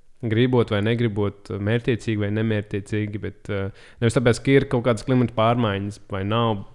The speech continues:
vienkārši tāpēc, ka pilsētas vienmēr ir sākušās ar to mežu. Jā, labi, nu, ne mežu, bet, nu, ar dabas zonu.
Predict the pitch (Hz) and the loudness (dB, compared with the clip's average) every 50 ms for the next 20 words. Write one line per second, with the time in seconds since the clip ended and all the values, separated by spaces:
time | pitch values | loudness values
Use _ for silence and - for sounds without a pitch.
0 | - - - - 120 120 107 - - 143 151 139 120 - - 131 117 110 - - | -18 -14 -10 -6 -4 -4 -2 -2 -2 0 0 0 0 0 -2 -2 -2 -2 -4 -10
1 | - - - - - - - - - - - - - - - - - - - 170 | -20 -20 -20 -20 -20 -20 -20 -20 -20 -20 -20 -20 -20 -20 -20 -20 -6 4 8 10
2 | 196 196 170 151 120 117 - - 151 185 185 135 110 104 107 127 165 170 - - | 10 10 8 6 4 4 4 4 4 4 6 6 4 4 4 2 2 2 0 0
3 | 110 98 104 110 - - - 98 92 - 98 - - 101 98 110 147 175 160 101 | 0 0 0 0 -2 -6 -8 -8 -8 -8 -8 -8 -6 -4 -4 -2 -2 -2 -2 -4
4 | 95 90 - - - - - - 107 101 98 98 - - 120 117 117 113 110 117 | -4 -8 -10 -12 -20 -18 -14 -12 -10 -8 -8 -8 -8 -6 -4 -2 -2 -2 0 0
5 | 123 120 120 113 107 110 120 139 165 143 123 107 117 107 - 123 110 107 113 147 | 2 2 4 4 4 4 4 6 4 4 4 2 0 0 0 0 0 2 2 2
6 | 143 127 104 98 101 117 113 123 139 156 143 113 | 2 2 0 0 2 2 2 2 2 0 -2 -4